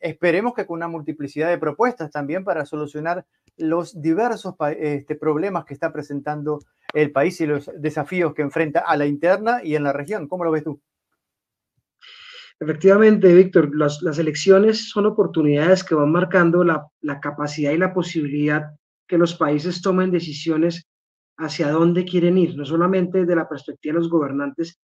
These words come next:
Speaker 2: sino con la digitalización de la sociedad, cómo los ciudadanos están pensando, están percibiendo y están proyectando ese país que tanto quieren. Hoy Uruguay se inicia,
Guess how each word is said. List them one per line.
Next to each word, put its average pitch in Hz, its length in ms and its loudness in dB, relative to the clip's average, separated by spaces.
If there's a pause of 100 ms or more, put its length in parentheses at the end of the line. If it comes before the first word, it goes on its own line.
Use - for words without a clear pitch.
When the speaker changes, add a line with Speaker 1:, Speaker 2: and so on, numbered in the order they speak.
(140)
Speaker 2:
sino 165 300 0
con 160 160 0
la 147 120 0
digitalización 147 840 -4
de 165 80 2
la 180 80 2
sociedad, 143 400 -4 (380)
cómo 208 280 2
los 202 140 2
ciudadanos 175 360 2
están 156 340 -6
pensando, 175 460 0
están 165 260 -6
percibiendo 160 500 0
y 180 40 2
están 143 260 -6
proyectando 151 720 -4 (200)
ese 170 280 -2
país 147 380 -2
que 160 80 -8
tanto 147 300 -8
quieren. 127 320 -10 (440)
Hoy 208 260 4
Uruguay 170 320 6
se 190 120 -2
inicia, 190 480 -2